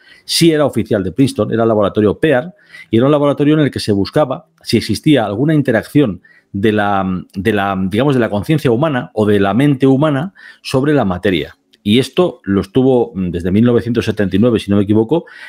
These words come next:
estudiando el laboratorio pear en Princeton hasta entrados los años dos mil. Bueno, pues me parece fascinante que, eh, una universidad tan prestigiosa, tan importante, que ha habido momentos en que ha tenido,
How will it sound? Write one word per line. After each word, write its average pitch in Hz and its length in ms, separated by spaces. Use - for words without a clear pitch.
estudiando 104 560
el 95 60
laboratorio 87 560
pear 110 260
en 104 120
Princeton 135 400
hasta 92 200
entrados 104 480
los 92 200
años 98 240
dos 85 160
mil. 76 180
Bueno, 98 240
pues - 300
me 98 160
parece 127 320
fascinante 147 680
que, 98 320
eh, 98 300
una 135 200
universidad 123 500
tan 92 260
prestigiosa, - 540
tan 90 140
importante, 95 600
que 113 240
ha 120 60
habido 170 260
momentos 156 360
en 127 120
que 135 80
ha 127 60
tenido, 131 360